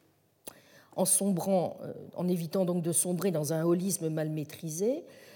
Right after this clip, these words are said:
cela supposera, à mon avis, au moins trois choses. Premièrement, de recourir, sinon au quiditisme, à ce que j'ai appelé un aliquiditisme, je vais expliquer.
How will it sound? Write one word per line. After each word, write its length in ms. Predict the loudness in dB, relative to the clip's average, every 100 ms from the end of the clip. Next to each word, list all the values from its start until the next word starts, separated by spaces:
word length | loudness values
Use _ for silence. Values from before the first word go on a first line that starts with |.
| -18 -2
cela 220 | 6 6
supposera, 540 | 6 0 2 2 2
à 40 | 4
mon 160 | 4
avis, 280 | 2 2 4
au 80 | 4
moins 240 | 4 0
trois 300 | -2 -2 2
choses. 440 | 0 -2 -8 -10 -10
Premièrement, 800 | 0 4 4 2 0 -2 -2 -6 -12 -20 -20 -2
de 100 | 6
recourir, 840 | 6 6 2 -4 -2 0 0 0 -4 -10 -20 _ _ _ -20 -4
sinon 500 | 0 4 6 6 6 6
au 140 | 6
quiditisme, 1000 | 6 -2 0 2 2 0 0 0 -2 -6 -12 -18 _ _ 0
à 220 | 2 2 0
ce 160 | -6
que 320 | -4 0 2 2
j'ai 240 | 0 2
appelé 480 | 2 2 4 4 4 2
un 140 | -2 0 4
aliquiditisme, 1120 | 6 6 2 -4 -2 -4 -6 -6 -4 -2 -4 -6 -20
je 140 | -12
vais 160 | -8 -6
expliquer. 720 | -6 -8 -14 -6 -2 -2 -4